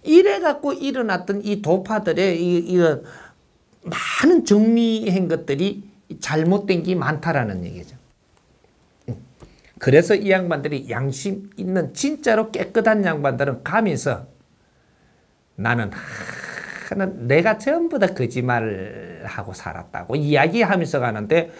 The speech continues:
이 제자들은 기죽기 싫어갖고 "와, 우리 선생님은 저 이렇게 그 좀 겸손해서 이 말하고 갔다." 이렇게 하고 묻어버리거든 또. 이게 진짜란 말이에요. 응?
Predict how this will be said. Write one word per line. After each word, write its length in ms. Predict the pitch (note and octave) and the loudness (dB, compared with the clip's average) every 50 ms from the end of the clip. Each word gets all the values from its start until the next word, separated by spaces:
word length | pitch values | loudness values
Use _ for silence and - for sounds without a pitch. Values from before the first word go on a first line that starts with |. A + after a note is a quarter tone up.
| - - - - | -20 -20 -20 -2
이 160 | - C#4 C4+ C#4 | 2 2 2 6
제자들은 720 | - G#3+ A3 - E4 D#4 D4+ D4+ C4 B3+ A#3+ A3+ - - - - _ _ _ _ | 6 6 6 6 6 2 4 4 2 2 2 0 -4 -10 -18 -20 _ _ _ _
기죽기 420 | - D4 D4+ D4+ E4+ E4 - E4 | 2 2 4 4 0 -2 -2 -2
싫어갖고 640 | - - C4+ A#3 A3+ G#3+ G#3+ G#3+ A3+ F3+ - - - | 0 2 4 6 6 6 6 4 2 2 2 0 -4
"와, 220 | C#3 C3 C3 D#3 | -4 -4 -2 0
우리 220 | D3+ C3+ D3+ F3 F#3+ | 0 2 2 0 0
선생님은 520 | F#3+ G#3 G3+ G#3 A#3 G#3+ F3+ E3+ - - - - - - - - _ _ | 0 -2 -2 -2 -2 0 0 0 -2 -2 -8 -16 -20 -20 -20 -20 _ _
저 280 | - D#3+ D#3 D#3 - - | 0 2 2 2 0 0
이렇게 360 | - F3+ E3+ E3+ E3 D#3 D3 C#3+ | 0 -2 0 2 2 2 2 2
그 340 | D3 D3 D3 C3+ C3 B2 B2 - | 0 0 2 2 2 0 0 0
좀 300 | - C#3 B2 A#2+ - - | 0 0 0 -2 -4 2
겸손해서 720 | - A3+ C#4+ E4 F4 E4 - D4 A3 E3+ C#3+ B2 - B2 | 4 4 4 4 2 -2 0 0 0 0 0 -2 -2 -4
이 80 | A2 | -6
말하고 400 | G2+ G2+ G2+ F#2+ G#2 G#2 - G#2+ | -4 -6 -6 -8 -8 -10 -10 -8
갔다." 280 | F#2+ - - - - B2+ | -8 -8 -8 -6 0 2
이렇게 140 | F#3+ G3+ - | 2 4 6
하고 120 | C#4+ B3+ | 6 6
묻어버리거든 840 | G3+ A3 D#4+ G#4 G#4+ A#4+ G#4 D4 A#3+ G3 F3 D3+ C3+ - A2+ G#2+ G2+ - | 6 6 4 6 6 6 6 8 8 6 6 4 2 -2 -6 -8 -10 -10
또. 600 | G#2+ F#2 F2 D#2+ D#2 E2+ G2+ G2 E2 - B2+ - - B2+ C3 - - _ _ _ _ _ _ _ - | -12 -12 -12 -12 -14 -14 -14 -14 -14 -16 -18 -20 -20 -20 -20 -20 -20 _ _ _ _ _ _ _ -2
이게 200 | A3 A#3 C#4+ C4 | 2 2 2 2
진짜란 720 | - - E4 F#4+ F4+ F#4+ - C#4 G3+ E3+ C#3+ B2+ A2 G#2+ | 4 4 2 2 2 0 0 2 2 2 2 0 -2 -4
말이에요. 760 | G2 F2 E2 E2 E2 D#2 D#2+ E2 E2+ E2+ E2 E2+ F2+ E2+ D2+ - - - _ _ _ _ _ _ _ _ _ _ _ _ _ - | -8 -8 -8 -10 -10 -12 -12 -12 -14 -14 -12 -12 -12 -12 -14 -14 -20 -20 _ _ _ _ _ _ _ _ _ _ _ _ _ -10
응? 160 | A3+ - - | -10 -10 -10